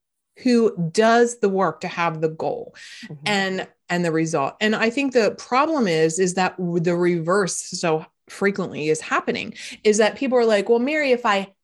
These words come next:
Speaker 1: have the perfect body, I could do the marathon and then I'd be a marathon runner." Well, it doesn't work like that. You have to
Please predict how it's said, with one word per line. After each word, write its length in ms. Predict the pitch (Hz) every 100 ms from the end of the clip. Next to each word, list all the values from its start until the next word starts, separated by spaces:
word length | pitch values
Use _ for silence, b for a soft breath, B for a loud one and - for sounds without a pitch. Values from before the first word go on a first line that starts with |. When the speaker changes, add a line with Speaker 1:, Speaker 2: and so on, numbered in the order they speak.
| _
Speaker 1:
have 640 | - 262 302 330 302 214
the 60 | 214
perfect 380 | 208 185 180
body, 380 | - 294 262 220
I 160 | 180 185
could 320 | - 175 156
do 240 | 226 269 262
the 260 | 214 175 180
marathon 680 | 180 214 247 196 170 160
and 120 | 185 233
then 100 | 269
I'd 160 | 254
be 120 | 214
a 40 | 233
marathon 540 | 185 151 185 185 220
runner." 360 | 311 370 156 - B B B
Well, 120 | 269
it 60 | 240
doesn't 280 | 311 311 214
work 260 | 208 214
like 180 | 220 180
that. 180 | 143 -
You 100 | 202
have 220 | 240 233
to 140 | 226